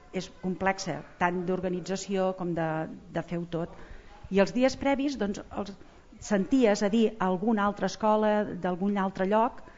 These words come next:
i amb incredulitat del que tot estava passant, perquè dius, «Val,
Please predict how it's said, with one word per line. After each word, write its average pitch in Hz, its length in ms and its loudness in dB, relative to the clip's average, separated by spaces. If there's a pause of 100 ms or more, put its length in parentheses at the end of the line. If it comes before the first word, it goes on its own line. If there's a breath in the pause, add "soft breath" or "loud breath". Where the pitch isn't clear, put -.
(420 loud breath)
i 262 240 4 (240)
amb 208 160 2
incredulitat 190 680 0
del 240 140 0
que 190 80 -8
tot 180 160 -6
estava 190 300 -4
passant, 190 340 -6
perquè 156 240 -8
dius, 156 300 -8
«Val, 165 240 -4